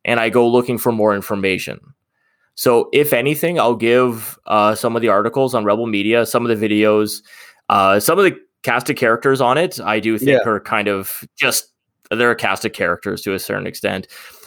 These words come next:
Speaker 1: But I will say that even we know we beat up on Kian Bexte, and I don't feel bad for that, <laughs> to be honest. But I will say, I'm like, even some of the stuff when he was doing the covid hotels, I'm like, after watching his seven-minute expose on it,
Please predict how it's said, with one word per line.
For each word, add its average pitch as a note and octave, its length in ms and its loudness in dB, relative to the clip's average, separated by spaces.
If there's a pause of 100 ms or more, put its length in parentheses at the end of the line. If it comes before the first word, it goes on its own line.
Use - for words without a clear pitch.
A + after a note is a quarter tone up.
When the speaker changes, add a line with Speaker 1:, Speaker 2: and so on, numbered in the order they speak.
(140)
Speaker 1:
But E3+ 160 2
I E3+ 120 4
will F#3 160 4
say F#3 160 2
that E3+ 280 2 (380)
even D#3 640 2 (100)
we C3 220 0
know C3+ 140 4
we B2+ 160 2
beat A#2+ 180 0
up B2+ 120 0
on A2+ 120 0
Kian A2 260 -2
Bexte, C3 540 0
and F#2+ 340 -2 (140)
I A2 80 0
don't A2+ 160 -2
feel A#2 180 2
bad F2+ 320 0
for C3+ 120 0
that, C#3+ 220 2
<laughs> - 20 -10
to C3 100 -8
be D3 160 -2
honest. E3 460 -2
But G#2 200 0 (420)
I B2+ 120 2
will C#3 160 4
say, F#3+ 180 2
I'm C3+ 120 2
like, B2 180 0
even C#3+ 220 0
some D3+ 120 0
of D3 40 0
the C#3 80 2
stuff C3+ 280 0
when C3 120 0
he B2+ 40 0
was B2 140 0
doing B2 200 2
the B2+ 100 0
covid C3 380 2
hotels, G2 460 0
I'm G#2 100 -6
like, F2+ 220 -6 (480)
after A2+ 360 0
watching A#2+ 420 2
his A#2+ 340 2
seven-minute A2 680 -2
expose A2 440 0
on A2+ 320 2
it, D3 220 -4